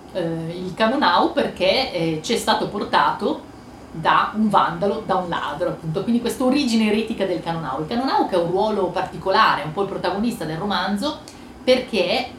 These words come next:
ehm, davanti appunto al Canonau, ehm, vengono svelati dei misteri, davanti al Canonau si, ehm, dipanano le situazioni, vengono appianati i ruoli, le divergenze, e, mm, siamo tutti uguali davanti a questo fantastico vino.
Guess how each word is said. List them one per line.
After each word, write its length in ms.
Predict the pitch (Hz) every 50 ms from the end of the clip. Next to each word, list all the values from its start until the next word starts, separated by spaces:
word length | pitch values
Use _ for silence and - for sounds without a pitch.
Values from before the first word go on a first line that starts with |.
| - - -
ehm, 800 | - 196 190 190 185 180 180 180 175 175 175 175 170 170 165 165
davanti 420 | 190 220 220 226 208 196 165 165
appunto 300 | 170 - - 202 196 175
al 60 | 165
Canonau, 420 | - 226 226 233 254 254 254 - -
ehm, 480 | - 180 175 175 170 170 165 165 165 165
vengono 320 | 196 196 190 196 185 180
svelati 500 | 160 - - 202 190 165 160 160 160 185
dei 100 | 156 156
misteri, 520 | 160 165 190 196 - - 294 294 302 302 277
davanti 300 | 196 175 165 165 160 170
al 80 | 156
Canonau 480 | - 165 165 165 165 165 165 165 160 160
si, 480 | 160 - - 185 170 165 165 165 165 - - - - - - -
ehm, 1300 | - 165 165 160 160 160 160 156 156 156 151 - 151 147 139 135 131 131 135 156 165 160 156 160 160 - - 160
dipanano 380 | 156 180 170 180 170 - 170 165
le 80 | 156
situazioni, 760 | 160 - - 156 185 185 185 - - 311 277 226 175 160 160 156
vengono 280 | 170 170 165 175 170
appianati 560 | 165 - - - 185 180 175 170 131 - 180
i 20 | 185
ruoli, 560 | 185 240 262 254 226 180 170 170 170 170 170 - - - - - -
le 140 | - 202 196
divergenze, 1000 | - - 185 185 - - 202 247 240 220 196 170 160 156 - 180 156 147 -
e, 80 | - 190 196 190 180 175
mm, 640 | 170 170 170 170 165 165 165 165 165 165 - - -
siamo 320 | - - - 254 254 247 -
tutti 260 | - 330 330 - 254
uguali 420 | 208 160 165 143 - - 147 151
davanti 460 | 156 151 151 147 151 151 151 - -
a 60 | 160 151
questo 460 | 151 180 160 160 - - - 165 151
fantastico 720 | 156 - 202 180 165 156 165 156 - - - 170 - 175
vino. 440 | 151 156 160 147 147 151 151 -